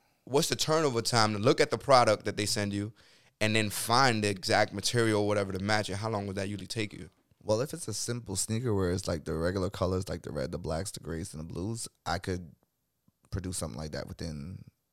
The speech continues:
Speaker 2: two days. But if it's something more exotic, I would need at least five business days.
Speaker 1: Do you set that expectation with people when they were getting it? Like,
Speaker 2: Yes, I
Speaker 1: depending
Speaker 2: let
Speaker 1: on
Speaker 2: them know, um, the turnaround time for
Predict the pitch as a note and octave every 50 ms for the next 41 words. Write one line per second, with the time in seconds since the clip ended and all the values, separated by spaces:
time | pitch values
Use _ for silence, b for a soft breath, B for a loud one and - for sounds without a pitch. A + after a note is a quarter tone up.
0 | _ _ _ - - F#2 D#2+ - A#1+ - - - - - - - - - - _
1 | - F#2+ - A#2+ A2 G2 - - G#2+ G2+ - F#2+ F#2+ F#2 F#2 F2+ F2+ F#2+ F#2+ F#2+
2 | F#2 F#2+ G2 G2+ G#2+ G2+ - - - - F2+ E2 E2+ F2 E2 D#2+ - B1 C2+ D#2
3 | D#2 - - - F#2 F#2 F2 - - - G2 G2+ G2+ G2 G2+ - - - - -
4 | - - - b b b b b b b b b b b b b b - A#2+ A2+
5 | B2+ B2 - - C3+ - B2+ A#2+ A#2+ - - A2 - - B2+ C3 - D3 C3+ C3+
6 | B2 D3 C3+ C#3 C3+ C3 B2+ B2+ B2+ C3 B2 C3 C3 C3 C3+ C3+ B2+ A#2 G#2+ G#2
7 | D#3+ C#3 A#2 - A2 G#2 A2+ A2+ A2+ A#2 G#2 G#2 G#2 G#2 G2+ G2 G2 - - F#2
8 | F#2+ F#2 F2+ F2 - - G2+ F#2 F#2 F2+ F2+ F2 F2 - F2 E2+ F2 F2 F2 F2+
9 | F#2 - - F2 F2+ F#2 F#2 F#2 F2 -